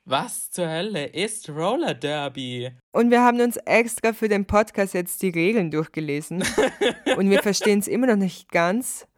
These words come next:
Speaker 2: warum das jetzt machen will und vor allem auch nicht, warum das ein Lesbiensport ist.
Speaker 1: Ich weiß es nicht, aber ich fand's ganz unterhaltsam. Also die fünf Minuten, wo wir zugesehen haben, fand ich ganz lustig.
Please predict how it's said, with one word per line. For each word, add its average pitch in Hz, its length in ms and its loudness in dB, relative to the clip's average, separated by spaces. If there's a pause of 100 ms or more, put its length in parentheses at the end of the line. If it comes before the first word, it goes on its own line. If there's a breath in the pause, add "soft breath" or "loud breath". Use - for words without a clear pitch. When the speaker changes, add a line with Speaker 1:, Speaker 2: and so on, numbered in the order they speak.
(320 soft breath)
Speaker 2:
warum 185 340 2
das - 640 -4
jetzt - 380 -2
machen 185 640 2
will 226 320 2 (160)
und 214 240 0
vor - 160 4
allem 226 240 2
auch 202 220 2
nicht, 208 300 -4
warum 190 280 0
das 220 160 0
ein 170 240 0
Lesbiensport 160 880 -4
ist. - 280 -10 (120)
Speaker 1:
Ich - 180 -14
weiß 135 220 -6
es 127 220 -12
nicht, 117 340 -14 (300)
aber 160 560 -4 (800)
ich - 160 -6
fand's 180 240 0
ganz 180 240 -4
unterhaltsam. 175 840 -4
Also 123 240 -4
die 139 140 -8
fünf 165 300 -6
Minuten, 160 460 -8
wo 143 140 -4
wir 139 100 -8
zugesehen 160 600 -6
haben, 156 260 -8
fand 170 200 -6
ich 165 120 -8
ganz 170 300 -6
lustig. 135 720 -10